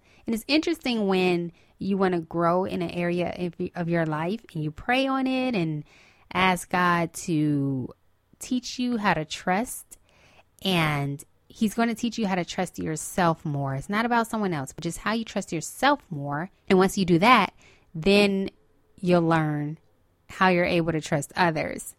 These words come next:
Ask God, you know, listen to your spirit. Ask him to guide you each day and listen to the instructions for your day and just be very intentional. So I just learned my own lesson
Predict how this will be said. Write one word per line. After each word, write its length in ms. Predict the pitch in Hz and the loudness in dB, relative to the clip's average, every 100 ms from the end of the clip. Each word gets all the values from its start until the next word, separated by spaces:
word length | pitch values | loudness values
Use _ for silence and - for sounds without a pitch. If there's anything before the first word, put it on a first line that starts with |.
| _ _ | _ _
Ask 380 | 185 208 277 - | -4 -2 -4 0
God, 420 | 175 151 143 147 | 2 2 0 -4
you 100 | 226 | -6
know, 140 | 190 165 | -2 -2
listen 320 | 156 180 285 | 0 0 0
to 100 | 269 | 0
your 140 | 226 | 0
spirit. 420 | 175 - 160 147 143 | 0 -2 -2 0 -2
Ask 340 | 170 185 165 - | -2 -2 -4 0
him 320 | 196 165 165 - _ | 0 2 -2 -8 _
to 120 | - 170 | -8 -4
guide 400 | 160 160 160 156 | 2 2 2 0
you 160 | 151 | -2
each 220 | 151 160 | -2 -4
day 460 | - 156 143 127 139 - | -4 -4 -2 -2 -6 -6
and 180 | 151 | -2
listen 300 | 156 226 - 269 | 2 0 0 -2
to 120 | 240 | 0
the 180 | 202 175 | 0 -2
instructions 720 | 165 - 226 254 - 156 151 | -2 -2 -2 -2 -4 -4 -4
for 180 | - 170 | -4 -2
your 200 | 151 147 | 0 -4
day 540 | - 208 214 214 208 - - - | 0 2 2 0 -6 -12 -20 -12
and 100 | 175 | -8
just 220 | 247 - | -6 -4
be 140 | 254 | -2
very 340 | 196 196 208 202 | 0 -2 -2 -4
intentional. 960 | 185 165 - 208 202 - 151 - 180 - | -4 -6 -4 -4 -4 -6 -6 -8 -10 -16
So 140 | - 214 | 0 0
I 40 | |
just 180 | 214 240 | 2 0
learned 240 | 240 220 | 0 2
my 120 | 208 196 | 2 2
own 260 | 220 247 | 2 2
lesson 560 | 196 160 - 165 160 | 0 -2 -2 -2 -2